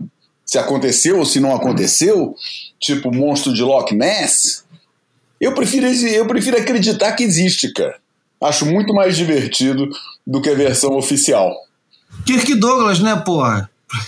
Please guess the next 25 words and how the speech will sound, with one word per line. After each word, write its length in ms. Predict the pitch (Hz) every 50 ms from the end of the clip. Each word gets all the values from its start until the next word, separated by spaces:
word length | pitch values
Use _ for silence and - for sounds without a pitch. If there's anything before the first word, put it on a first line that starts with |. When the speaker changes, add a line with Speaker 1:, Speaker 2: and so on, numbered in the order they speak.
| - -
Speaker 1:
<laughs> 1600 | - 160 - - - _ _ _ 131 131 139 - - - - - - - - - _ - - - - - - 151 - - - -
Pronto. 420 | - - 160 160 156 143 - - -
Speaker 2:
Kirk 380 | 247 247 226 - - - 220
Douglas. 540 | 170 190 233 247 240 202 156 123 123 - - - _ - - -
Kirk 260 | - - - - 247 208
Speaker 1:
Exato. 140 | 175 196
Speaker 2:
Douglas 220 | 208 214 214 214 196
é 160 | - 214 220
um 40 | 214
dos 360 | 196 180 180 180 - 240 -
maiores 540 | 175 185 196 196 190 190 208 214 214 202 160
filmes 420 | - - 190 208 214 202 190 170
da 140 | 165 196 214
história. 600 | 185 - - 170 185 208 202 175 123 101 104 107 - _ _ _ _ _ - - - - - - - _ _ _ -
Speaker 1:
Exatamente. 380 | - 110 107 98 143 143 135 -
Speaker 2:
Imprima 300 | - 220 240 247 233 233
a 40 | 196
lenda. 440 | 196 220 226 202 151 120 107 - - - - - - - - _ _ _ _ _ - _
Speaker 1:
<laughs> 600 | - - - - 131 127 113 - - - - - - - - - - - - - - - _ _ -
Bom, 320 | 175 202 180 127 92 - - - _ _ _ _ _ _ _ _ -
é, 420 | - 165 165 175 180 180 180 180 175
cara, 200 | 226 220 208 202
o 60 | 190
que 80 | - 190
aconteceu 840 | 180 - 226 226 214 190 175 147 - - - 214 208 170 123 -